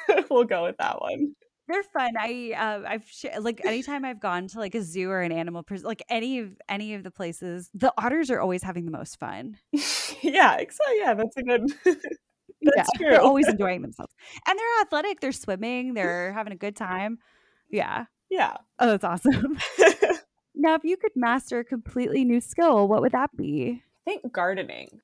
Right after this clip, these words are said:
Speaker 1: That's something I haven't dove into, but I definitely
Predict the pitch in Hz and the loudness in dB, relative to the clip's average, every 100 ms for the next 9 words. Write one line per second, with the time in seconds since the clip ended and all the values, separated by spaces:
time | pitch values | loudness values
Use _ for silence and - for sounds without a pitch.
0 | _ 220 220 269 262 277 277 262 220 240 | _ -4 -2 -2 0 0 2 2 4 2
1 | 233 226 214 - - - - 190 - 202 | 2 -2 -4 -10 -12 -12 -14 -12 -4 -4
2 | 202 190 180 190 208 285 277 285 208 170 | -2 -4 -4 -6 -4 -2 0 2 2 0
3 | 170 165 160 - 185 185 160 120 | -2 -2 -6 -6 -8 -6 -6 -8